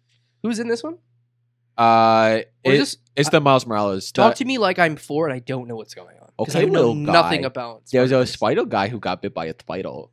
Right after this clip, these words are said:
Speaker 2: Uh, uh, did
Speaker 1: It's a
Speaker 2: you, did you see
Speaker 1: nuclear
Speaker 2: the,
Speaker 1: spider.
Speaker 2: the first Spider-Verse movie, the animated one?
Speaker 1: I don't watch anything animated, bro.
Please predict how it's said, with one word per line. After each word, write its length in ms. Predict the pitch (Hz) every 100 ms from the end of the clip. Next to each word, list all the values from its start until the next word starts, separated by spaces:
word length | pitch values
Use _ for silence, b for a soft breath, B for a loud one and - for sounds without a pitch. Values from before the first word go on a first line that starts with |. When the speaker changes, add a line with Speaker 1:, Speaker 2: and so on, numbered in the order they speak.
| _ B B B B B _ _ _ _ _ _ _ 147
Speaker 2:
Uh, 280 | 147 147 139
uh, 80 | 156
did 100 | 147
Speaker 1:
It's 80 | 165
a 20 |
Speaker 2:
you, 80 | 180 170
did 100 | 170
you 40 |
see 140 | 196 180
Speaker 1:
nuclear 60 | 156
Speaker 2:
the, 160 | 170 156
Speaker 1:
spider. 220 | 139 135 _ -
Speaker 2:
the 80 | 131
first 220 | 127 131
Spider-Verse 420 | 151 143 147 151
movie, 160 | 151 143
the 100 | 110
animated 380 | 117 131 139
one? 180 | 143 143 - _ _ _ _ _ -
Speaker 1:
I 80 |
don't 120 | 175 208
watch 340 | 180 - - -
anything 300 | 135 117 107
animated, 240 | - _ _
bro. 80 | _